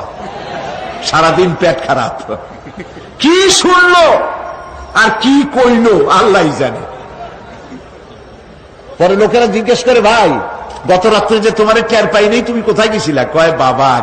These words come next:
গেছিলাম ওয়াজ শুনতে।" "কি ওয়াজ?" কয়, "শেষ কথা বলে শেষ করা যাবে না।" হাই রে ওয়াজ,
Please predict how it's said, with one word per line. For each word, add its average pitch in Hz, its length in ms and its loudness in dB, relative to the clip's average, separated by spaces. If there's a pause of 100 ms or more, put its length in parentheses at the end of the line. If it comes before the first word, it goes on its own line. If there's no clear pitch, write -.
গেছিলাম 175 380 0
ওয়াজ 147 180 0
শুনতে।" 107 420 -8 (100)
"কি 311 180 -2
ওয়াজ?" 196 460 2
কয়, - 140 -2
"শেষ - 300 -6
কথা 269 220 -2
বলে 165 320 -2
শেষ 202 220 -8
করা 135 180 -4
যাবে 107 240 -8
না।" 110 120 -12
হাই 185 220 -6
রে 180 80 0
ওয়াজ, 123 680 -2